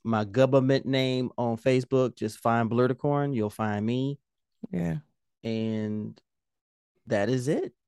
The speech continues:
Speaker 1: pretty
Speaker 2: That's it.
Speaker 1: much.
Speaker 2: That's it.
Speaker 1: Angie and I are gonna be expanding to do more things, but y'all hang in there, okay?
Speaker 2: Yes. Thank
Speaker 1: All right,
Speaker 2: you
Speaker 1: but
Speaker 2: so
Speaker 1: thank you. Thank you.
Speaker 2: If you made it this far, if it's your first time, thank you.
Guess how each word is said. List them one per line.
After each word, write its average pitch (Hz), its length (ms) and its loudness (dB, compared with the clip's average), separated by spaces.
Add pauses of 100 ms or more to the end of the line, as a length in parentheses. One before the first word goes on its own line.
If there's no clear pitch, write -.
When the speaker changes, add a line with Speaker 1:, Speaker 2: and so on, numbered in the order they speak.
(140)
Speaker 1:
pretty 113 200 -2
Speaker 2:
That's - 120 -2
it. 277 140 0
Speaker 1:
much. - 160 -10 (220)
Speaker 2:
That's - 140 -6
it. - 60 -2
Speaker 1:
Angie 131 240 0
and 147 100 -2
I 156 140 0
are 156 40 -2
gonna 151 160 -4
be 156 80 0
expanding 156 500 -2
to 151 80 -2
do 160 180 0
more 165 220 0
things, 160 520 -4
but 131 220 -4 (840)
y'all 113 180 0
hang 123 260 0
in 156 140 -2
there, 120 220 0
okay? 156 400 -2 (300)
Speaker 2:
Yes. 240 160 0 (460)
Thank 262 180 0
Speaker 1:
All - 0 -
right, - 20 -2
Speaker 2:
you - 40 -8
Speaker 1:
but - 220 -2
Speaker 2:
so - 80 -20 (640)
Speaker 1:
thank 220 340 -8
you. 95 260 -8 (200)
Thank 226 320 -6
you. 123 340 -2
Speaker 2:
If - 140 -6
you 156 80 0
made 147 240 0
it 160 120 -6
this 143 200 -4
far, 147 180 2
if - 120 -4
it's 143 140 -2
your 143 100 0
first 147 280 0
time, 151 440 0 (320)
thank - 160 -18 (100)
you. - 140 -20